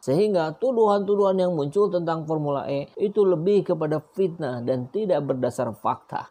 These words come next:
Ada videonya yang sudah membahas tentang ini. Janji politiknya sudah terpenuhi. Dan bulan ini, Oktober dua ribu dua puluh satu, tepat satu tahun menjelang akhir periode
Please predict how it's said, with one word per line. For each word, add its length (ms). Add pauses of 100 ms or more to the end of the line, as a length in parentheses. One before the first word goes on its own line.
Ada 320
videonya 800
yang 240
sudah 320
membahas 560
tentang 320
ini. 320 (160)
Janji 320
politiknya 720
sudah 400
terpenuhi. 640
Dan 240 (160)
bulan 320
ini, 400
Oktober 560
dua 320
ribu 320
dua 160
puluh 200
satu, 520
tepat 480
satu 400
tahun 640
menjelang 720 (240)
akhir 560
periode 560